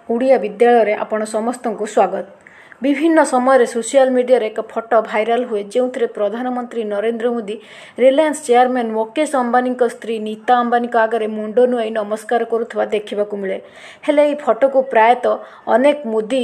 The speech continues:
ବିରୋଧୀ ସେୟାର କରି ଅମ୍ବାନୀ ପରିବାର ପ୍ରତି ମୋଦିଙ୍କ ଦରଦ କେତେ ବୋଲି କୁହନ୍ତି। ବିଭିନ୍ନ ପ୍ରସଙ୍ଗରେ ଫ୍ୟାକ୍ଟ ଚେକ୍ କରୁଥିବା ସଂସ୍ଥା କିନ୍ତୁ ଏବେ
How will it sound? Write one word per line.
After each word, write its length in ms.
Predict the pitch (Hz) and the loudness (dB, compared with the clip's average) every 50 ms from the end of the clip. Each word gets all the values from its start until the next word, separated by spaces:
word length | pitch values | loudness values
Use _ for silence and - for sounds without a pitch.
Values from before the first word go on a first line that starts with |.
| 226 220 | -2 -6
ବିରୋଧୀ 480 | 214 226 226 226 240 240 240 269 262 247 233 | -6 -4 2 2 2 2 2 -2 -2 -2 -4
ସେୟାର 320 | 220 - - 220 220 233 240 | -4 -2 0 2 2 2 2
କରି 280 | - 254 240 226 220 - | 2 0 0 0 0 -2
ଅମ୍ବାନୀ 440 | - 226 220 220 220 254 262 254 | -4 -4 -4 0 2 2 2 2
ପରିବାର 400 | 247 - 233 220 240 226 240 233 233 | 0 -2 0 0 2 2 2 2 2
ପ୍ରତି 320 | 233 233 233 233 - 226 214 | 0 -2 -4 -4 -4 -10 -8
ମୋଦିଙ୍କ 420 | 214 214 208 196 233 254 240 247 233 | -6 -8 -8 -6 -6 -6 0 0 0
ଦରଦ 340 | 208 214 208 214 233 220 220 220 | 0 2 0 0 0 0 -2 -6
କେତେ 320 | 220 - 208 208 - 247 | -6 -6 -8 0 0 0
ବୋଲି 260 | 214 226 233 208 208 240 - - - - - _ - | 0 0 -2 -4 -4 -6 -6 -12 -20 -20 -18 _ -2
କୁହନ୍ତି। 460 | 233 220 202 233 208 202 208 196 196 196 - - - - - - _ _ - - | 0 2 2 2 0 0 -2 -4 -6 -6 -12 -20 -20 -20 -20 -20 _ _ -6 -2
ବିଭିନ୍ନ 400 | 262 254 254 285 294 294 285 277 233 226 - - - - - | -2 0 2 4 4 4 4 4 4 2 0 -4 -16 -12 -2
ପ୍ରସଙ୍ଗରେ 560 | - 233 226 233 - 277 269 254 262 247 254 - - - - 220 214 196 | 0 0 0 2 0 0 2 4 4 6 4 4 2 -4 -14 -16 -16 -10
ଫ୍ୟାକ୍ଟ 400 | 220 226 247 277 294 277 - - - - | -2 0 0 0 0 -2 -8 -18 -10 0
ଚେକ୍ 300 | - 262 254 254 254 - | 2 2 2 2 2 2
କରୁଥିବା 340 | 254 240 240 - 254 247 226 | 2 2 2 2 0 0 0
ସଂସ୍ଥା 400 | - 226 214 214 - - 262 247 | 0 -4 -8 -8 -2 2 2 2
କିନ୍ତୁ 260 | 233 254 233 - 214 220 | 2 0 -2 0 0 2
ଏବେ 280 | - - 214 208 233 | 2 2 2 2 2